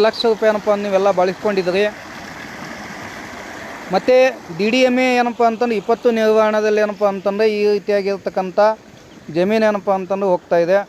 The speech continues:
ನೀವೆಲ್ಲರೂ ಏನಪ್ಪ ಅಂತಂದ್ರೆ ಈ ಕಡೆ ನೋಡ್ತಾ ಇದ್ದೀರಿ. ದಯವಿಟ್ಟು ಏನಪ್ಪ ಅಂತಂದ್ರೆ ಗಮನ ಹರಿಸಿ ಈ ಕಡೆ ಏನಪ್ಪ ಅಂತಂದ್ರೆ ನಮಗೆ ನ್ಯಾಯವನ್ನು ಒದಗಿಸಿಕೊಡ್ಲಿಕ್ಕೆ ನಾನು ವಿನಂತಿಯನ್ನು ಮಾಡ್ಕೊಳ್ತಾ ಇದ್ದೀನಿ. ಮಾನ್ಯ ಜಿಲ್ಲಾಧಿಕಾರಿಗಳ ಮೂಲಕ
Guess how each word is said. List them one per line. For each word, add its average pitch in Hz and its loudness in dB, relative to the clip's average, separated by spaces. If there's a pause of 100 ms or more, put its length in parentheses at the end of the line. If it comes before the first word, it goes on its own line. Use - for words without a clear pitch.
(720)
ನೀವೆಲ್ಲರೂ 175 2
ಏನಪ್ಪ 208 -2
ಅಂತಂದ್ರೆ 190 -4
ಈ - -8
ಕಡೆ 180 0
ನೋಡ್ತಾ 185 0
ಇದ್ದೀರಿ. 190 2 (160)
ದಯವಿಟ್ಟು 208 2
ಏನಪ್ಪ 196 -2
ಅಂತಂದ್ರೆ 196 -2
ಗಮನ 190 0
ಹರಿಸಿ 180 -2 (520)
ಈ - -2
ಕಡೆ 185 4
ಏನಪ್ಪ 180 -4
ಅಂತಂದ್ರೆ 185 -4
ನಮಗೆ 180 -2 (220)
ನ್ಯಾಯವನ್ನು 202 2
ಒದಗಿಸಿಕೊಡ್ಲಿಕ್ಕೆ 175 -2
ನಾನು 165 -2
ವಿನಂತಿಯನ್ನು 170 -2
ಮಾಡ್ಕೊಳ್ತಾ 160 -2
ಇದ್ದೀನಿ. 190 -4
ಮಾನ್ಯ 175 -2
ಜಿಲ್ಲಾಧಿಕಾರಿಗಳ 165 0 (120)
ಮೂಲಕ 180 -2